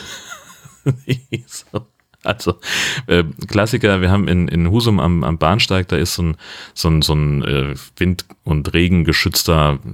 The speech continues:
ja, so ein, so ein Verschlag aufgebaut, wo man halt irgendwie Bänke drin, ein paar Glaswände drumherum, äh, ist genauso kalt wie draußen, aber weht halt der Wind nicht so ran. Äh, da sitze ich halt manchmal, wenn ich, äh, zu früh am Bahnhof bin oder wenn mein Zug Verspätung hat, was irgendwie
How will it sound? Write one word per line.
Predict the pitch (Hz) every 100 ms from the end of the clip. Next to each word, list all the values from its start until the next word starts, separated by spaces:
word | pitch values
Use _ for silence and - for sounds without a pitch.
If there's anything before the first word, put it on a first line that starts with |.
| -
ja, | 67 71
so | 76
ein, |
so | 71
ein | 71
Verschlag | - 73 - 65 80
aufgebaut, | - 69 - 71 71 69
wo | 76
man | 71
halt | 73 -
irgendwie | 78 80
Bänke | - 80 95 87
drin, | - 80 80
ein | 73
paar | 78
Glaswände | 73 71 78 - 78
drumherum, | - 76 76 78 71 - - -
äh, | - 73 69 - -
ist | - - - -
genauso | 71 80 82 85
kalt | 87 82 80
wie |
draußen, | 80 78 92 98
aber | 82 78 78 69 85
weht | 82
halt | 87 73
der | 73
Wind | 82 104
nicht | 92
so | -
ran. | 85 82 82 - - - -
Äh, | 76 78
da | 73 78
sitze | 92 -
ich | 87
halt | 90 78
manchmal, | 76 78 87 73
wenn | 73
ich, | 71 -
äh, | 62 67
zu | -
früh | 82 101 92
am | 76
Bahnhof | 78 78 82 -
bin | 78 80
oder | 71 73 71 71
wenn | 78 73
mein | 71
Zug | - 95
Verspätung | - 80 - 80 78 73
hat, | 71 -
was | 78 -
irgendwie | 78 73 - 73